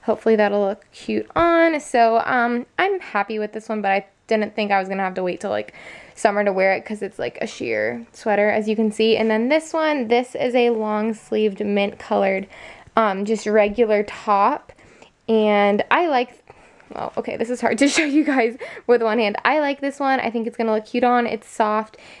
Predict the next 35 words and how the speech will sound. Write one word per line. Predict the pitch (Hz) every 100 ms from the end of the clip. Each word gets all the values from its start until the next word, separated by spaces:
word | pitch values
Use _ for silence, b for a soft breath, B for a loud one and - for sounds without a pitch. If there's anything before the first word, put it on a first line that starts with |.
| -
It | 220
seems | 226 220
like | 214
it's | 220
good | 226 214
quality, | 214 208 202 208 208
and | -
I | 202
love | 196 190
the |
cross, | 202 202 196 196
and | - 196
I |
love | 190 180
the | 196
color. | 202 196 190 190 196 B B -
This, | 277 330 330 -
this | 226
is | 269 302
the | 262
item | 269
I | 269
was | 240
probably | 233 220 208 220
most | 214 202
excited | 214 - 202 208
about, | 220 226 220 -
and | 226 247 254
that's | 240 240 -
the |
reason | 247 247 240
why | 220
I'm | 214 214
most | 214 214
disappointed. | 226 220 214 214 208 233